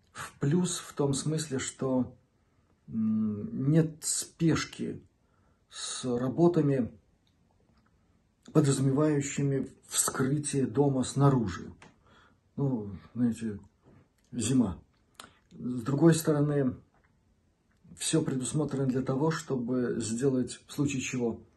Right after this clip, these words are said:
это грамотно, толково, ну и с применением соответствующих технологий,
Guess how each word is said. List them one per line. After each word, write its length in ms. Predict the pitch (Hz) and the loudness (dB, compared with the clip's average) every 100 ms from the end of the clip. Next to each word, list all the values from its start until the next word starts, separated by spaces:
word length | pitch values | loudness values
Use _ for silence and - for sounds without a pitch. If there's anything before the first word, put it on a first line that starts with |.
| _ _ - | _ _ -10
это 380 | 123 127 110 92 _ _ | -6 -4 -6 -8 _ _
грамотно, 880 | - 135 165 180 165 151 143 135 127 | -6 2 6 6 6 2 -2 0 -2
толково, 920 | 117 123 117 - 160 151 135 131 110 - _ _ _ _ - - - _ - | -2 -2 -2 2 4 6 4 2 0 -6 _ _ _ _ -20 -20 -20 _ -8
ну 340 | 110 117 151 | -2 0 0
и 360 | 135 117 110 92 95 - _ _ _ | -2 -4 -6 -8 -14 -18 _ _ _
с 120 | - | -8
применением 600 | - 147 160 160 135 120 | 2 6 6 6 4 2
соответствующих 880 | 98 135 139 127 - 113 - 101 - - - _ _ | 2 -2 0 0 -2 -6 -8 -10 -12 -16 -20 _ _
технологий, 840 | - - 139 139 175 170 170 151 | -10 -4 0 2 4 6 6 4